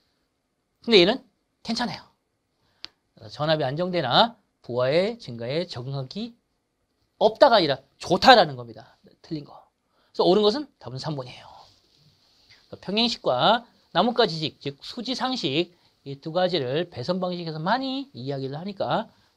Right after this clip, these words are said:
이렇게 또 한번 받을 수가 있네요. 평행식은 수지상식에 비해서 사고의 영향을 최소화할 수가 있습니다. 자, 그리고 설비비는 많이 소요됩니다.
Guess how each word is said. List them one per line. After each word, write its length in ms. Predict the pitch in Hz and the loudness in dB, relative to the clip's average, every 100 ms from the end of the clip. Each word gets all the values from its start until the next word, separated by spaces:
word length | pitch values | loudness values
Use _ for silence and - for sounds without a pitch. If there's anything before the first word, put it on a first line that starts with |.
| _ | _
이렇게 340 | 95 87 156 165 | -20 -16 -16 -14
또 100 | 185 | -14
한번 200 | 202 208 | -12 -8
받을 220 | 160 170 | -10 -10
수가 220 | - 175 | -10 -8
있네요. 440 | 156 135 107 95 - _ _ _ _ _ _ _ _ _ _ _ 151 | -8 -10 -12 -16 -20 _ _ _ _ _ _ _ _ _ _ _ -8
평행식은 440 | 202 226 220 180 | -4 -2 0 -2
수지상식에 560 | 165 180 175 175 - 143 | -2 -4 -6 -8 -6 -4
비해서 280 | 127 120 185 | -4 -6 -8
사고의 380 | 190 170 180 147 | -6 -6 -4 -6
영향을 280 | 120 143 | -8 -12
최소화할 400 | 156 190 180 170 | -14 -12 -8 -8
수가 340 | 160 160 170 190 | -8 -10 -10 -10
있습니다. 580 | 143 127 139 123 - - _ _ _ _ _ | -10 -8 -10 -12 -18 -20 _ _ _ _ _
자, 180 | _ - - | _ -20 -20
그리고 440 | 107 123 180 196 - _ _ | -10 0 0 0 -6 _ _
설비비는 600 | - 175 151 135 185 202 | -8 -4 -4 -4 -6 -8
많이 240 | 156 160 | -8 -6
소요됩니다. 440 | 180 165 127 117 | -2 -2 -2 -8